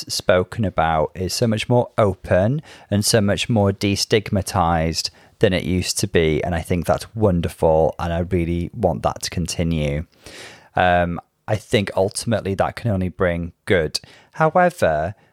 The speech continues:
you know, what do I think about self-diagnosis? Um, I think that's quite a dangerous <laughs> thing. Um, but I can see why people are tempted into it because our knowledge of mental health difficulties and our access to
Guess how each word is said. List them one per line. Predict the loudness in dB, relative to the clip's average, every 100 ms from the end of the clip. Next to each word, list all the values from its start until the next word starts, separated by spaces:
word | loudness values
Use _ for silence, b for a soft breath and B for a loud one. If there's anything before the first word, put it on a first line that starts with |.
| b
you | -4 2
know, | 2
what | 4 2 2
do | 2
I | 2
think | 0 -4 -4 -4
about | 2 4 4 2 -2
self-diagnosis? | 0 0 2 2 0 0 -2 -2 2 2 2 -4 -10 -4
Um, | 0 0 -2
I | -6
think | -6 -6
that's | -6 -10
quite | -6 -6
a | -4
dangerous | -4 -4 -6 -6 -4 -6
<laughs> |
thing. | -2 -2 0 -2 -2 -6 B B B 0
Um, | 2 2 0 -6 _ b b b b _ _ _ 2
but | 4 4
I |
can | -2 -2
see | -4 0 2
why | 2
people | 2 -2 -4 0 0
are |
tempted | -2 -2 -4 -4 0 2 2 -2 _
into | -4 -4 -4 -6 -2
it | -2 -2 -8
because | -12 -8 0 4 4 0 -8 B B B
our | 0 2
knowledge | 0 2 2 2 0 0 -4 -6
of | -6 -2
mental | -2 -2 -6
health | 0 0 0
difficulties | -2 -4 -6 -2 0 0 -4 -4 -2
and | 2
our | 4 4
access | 2 -2 0 0 0 -6
to | -8 -6